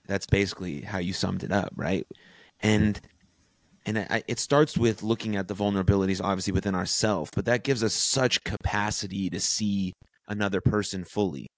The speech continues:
Because I know as myself, right, every person is flawed. I'm capable of good. I'm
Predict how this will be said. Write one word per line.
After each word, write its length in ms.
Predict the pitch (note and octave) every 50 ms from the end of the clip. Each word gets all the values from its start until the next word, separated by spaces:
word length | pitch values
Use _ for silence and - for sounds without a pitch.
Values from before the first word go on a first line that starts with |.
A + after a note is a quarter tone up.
| - _ _ _ _ -
Because 240 | - - A2+ F#2 -
I 200 | - A#2 C3+ C#3+
know 280 | B2 G#2+ G2+ F#2+ F#2+
as 200 | E2 F#2+ G2 E2+
myself, 640 | G#2 G2+ G2 F#2+ - - F#2 F#2 F#2+ G2+ - - - _ -
right, 260 | G2 F#2+ G2 G2 G2 - -
every 240 | A2 A#2+ A2+ A#2
person 420 | A2 - - G2 F#2+ - - G2 F#2+
is 140 | F#2 F#2 -
flawed. 480 | - - G2 F#2 F#2 F2 F2 G2 G#2 - _ _ _ _ _ _ - -
I'm 100 | G2 F#2+
capable 540 | - A2+ A2 A2+ A2+ A#2 G2+ G#2+ G2+ G2+
of 120 | F#2+ F2+ -
good. 320 | - G2+ G2 F#2 F#2 G2+ -
I'm 140 | F#2 F#2